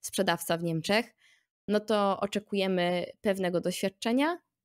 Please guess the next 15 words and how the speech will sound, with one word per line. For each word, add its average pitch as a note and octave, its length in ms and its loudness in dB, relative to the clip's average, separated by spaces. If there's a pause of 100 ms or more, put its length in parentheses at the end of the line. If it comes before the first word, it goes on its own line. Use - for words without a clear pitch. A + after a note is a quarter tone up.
(680)
ale E4 360 6
zdarza D4 340 4
się, B3+ 140 2
że G#3+ 140 2
czasami G3 400 2
przychodzi F#3+ 520 -2
ktoś - 420 -2
z F#3+ 120 -4
zupełnie G#3 400 2
innej F#3+ 220 2
branży, F3 400 2
kto - 160 -4
ma F3+ 140 0
takie F#3 260 -2
zaangażowanie, F3 920 0